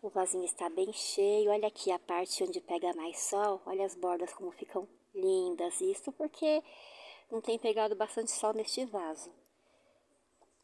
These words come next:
Eu acho linda, gente. Assim, toda peludinha, tão fofinha. Gosto muito da pulvinata rubi. Tenho há bastante tempo. Cultivo no tempo também. Pega sol, chuva e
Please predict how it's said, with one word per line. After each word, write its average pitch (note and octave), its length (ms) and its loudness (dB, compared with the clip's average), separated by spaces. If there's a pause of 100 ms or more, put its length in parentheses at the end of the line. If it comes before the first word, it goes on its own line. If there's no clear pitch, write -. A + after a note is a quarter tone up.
(120)
Eu G#3+ 120 -8
acho A3 240 -6
linda, G3 380 0
gente. G3+ 460 6
Assim, G#3+ 160 -2
toda A3+ 240 -2
peludinha, G#3+ 800 0
tão C4 180 -2
fofinha. G#3+ 720 -2 (640)
Gosto G3+ 360 -4
muito G#3 260 -2
da F#3+ 100 0
pulvinata F#3 580 -6
rubi. F3+ 420 0 (420)
Tenho F#3+ 180 2
há F3+ 40 4
bastante F#3 440 -4
tempo. G3+ 640 -2
Cultivo G#3 520 -2
no A#3 140 4
tempo A3 640 8
também. G3 600 2 (840)
Pega G3+ 240 2
sol, G3+ 400 2
chuva G#3+ 680 0 (440)
e A3 260 -2